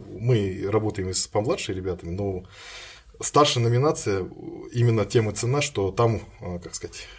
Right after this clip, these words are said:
э, вот на мировой олимпиаде в-, есть много номинаций. Есть футбол роботов, где роботы автономно за инфракрасным мячом гоняются, забивают ворота, там, э, а-, атакующий и нападающий. Э, э, атакующий, в смысле, и, э, вратарь. И они всегда автономно играют друг с другом.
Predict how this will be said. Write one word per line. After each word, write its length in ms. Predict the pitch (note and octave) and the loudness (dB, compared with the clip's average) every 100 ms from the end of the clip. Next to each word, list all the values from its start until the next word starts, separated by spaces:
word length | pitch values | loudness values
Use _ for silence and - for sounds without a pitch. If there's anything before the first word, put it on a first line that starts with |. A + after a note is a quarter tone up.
| - | -16
э, 240 | F2+ F2+ F2+ | -10 -8 -4
вот 220 | G2 G#2 | -4 0
на 60 | |
мировой 300 | G#2+ A2 A2+ | 4 8 8
олимпиаде 460 | G#2 - C#3+ A2 F#2 - - - | 6 4 4 4 -2 -8 -18 -14
в-, 540 | F#2+ G2+ A2 A2 G2+ - | -10 0 4 4 4 0
есть 280 | A2+ A#2+ | 4 4
много 240 | C#3+ C#3 G2+ | 6 6 4
номинаций. 400 | G2 F#2+ F2 A2+ | 0 -4 -4 -2
Есть 100 | - | -2
футбол 340 | C3+ A#2 G2+ | 2 4 6
роботов, 380 | G2+ F#2 F2+ - - - | 4 2 -4 -12 -16 -10
где 160 | F#2+ G#2 | 2 6
роботы 320 | B2 A2+ G#2 | 6 6 0
автономно 440 | - G#2 A#2 A2+ | 0 2 2 2
за 120 | F#2 G2+ | 2 -2
инфракрасным 520 | - F#2+ G#2 - F#2+ | -2 0 0 0 -4
мячом 300 | F2+ G2+ F#2 | -2 -2 -2
гоняются, 480 | F#2+ A2 B2+ - F2+ | 0 2 2 2 -4
забивают 440 | F#2 F#2+ G2+ F2+ | -4 0 2 2
ворота, 460 | F2 G2 B2 C3+ B2 | 2 4 4 4 0
там, 200 | G#2 E2+ | -2 -6
э, 20 | - - - - - | -8 -16 -16 -18 -8
а-, 720 | F#2+ F#2 F#2 F2+ F2 - G2 F2+ | -2 0 0 0 -2 -6 -6 -2
атакующий 500 | A2+ - F3+ - A2+ | 2 2 2 2 2
и 40 | |
нападающий. 640 | G#2+ G2 F#2+ F2 E2 E2+ E2 - - | 0 0 0 -2 -2 -8 -10 -18 -12
Э, 360 | F2 E2+ E2+ F2 | -8 -6 -4 2
э, 200 | A#2 A#2 | 4 4
атакующий, 460 | - B2+ G3+ - G2+ | 2 2 0 0 0
в 40 | |
смысле, 300 | G#2 - G2 | -2 -4 -4
и, 160 | G2+ G2 - - - - - - | -2 -2 -4 -12 -18 -20 -18 -2
э, 180 | G2+ G2 | 2 4
вратарь. 440 | G2 A#2 - F2 - - - | 6 4 4 0 -2 -18 -4
И 280 | A#2+ C3+ C3 | 2 6 6
они 240 | A#2 D3+ D3 | 8 6 6
всегда 300 | - A2+ B2+ | 4 6 6
автономно 440 | - G#2+ G#2 G2+ | 6 -2 0 0
играют 240 | G2 F#2 E2 | 0 0 0
друг 160 | G2+ | -4
с 20 | F#2 | -4
другом. 300 | F#2+ E2+ | -6 -8